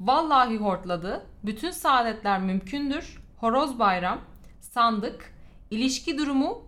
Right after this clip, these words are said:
Açık İlişki, Permission, Maşa ile Koca Ayı iki,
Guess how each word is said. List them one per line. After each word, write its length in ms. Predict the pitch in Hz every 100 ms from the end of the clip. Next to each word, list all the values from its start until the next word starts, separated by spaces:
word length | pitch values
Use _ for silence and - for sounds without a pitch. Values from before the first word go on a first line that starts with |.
| -
Açık 340 | 247 269 269
İlişki, 580 | 208 196 - 208 277 - - -
Permission, 560 | 233 214 202 - 233 - - - - - - -
Maşa 340 | 233 262 370
ile 280 | 359 294 349
Koca 320 | 294 226 302
Ayı 260 | 285 240 233
iki, 520 | 202 - 226 381 -